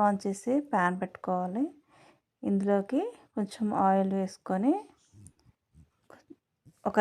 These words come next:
రెండు టేబుల్ స్పూన్ల ధనియాలు, అలాగే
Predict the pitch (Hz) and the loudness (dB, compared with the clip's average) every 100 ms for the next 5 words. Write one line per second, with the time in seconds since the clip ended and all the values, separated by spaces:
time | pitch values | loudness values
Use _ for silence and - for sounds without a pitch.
0 | 202 196 190 180 185 196 - 208 196 185 | 6 6 2 0 -2 -2 -4 0 2 2
1 | 175 175 190 196 269 415 - _ _ _ | 0 0 -2 2 2 0 -4 _ _ _
2 | _ _ _ _ _ _ _ _ _ _ | _ _ _ _ _ _ _ _ _ _
3 | _ _ _ _ _ _ _ _ _ _ | _ _ _ _ _ _ _ _ _ _
4 | _ _ _ _ _ _ _ _ _ _ | _ _ _ _ _ _ _ _ _ _
5 | _ - 196 196 247 | _ -6 -2 0 0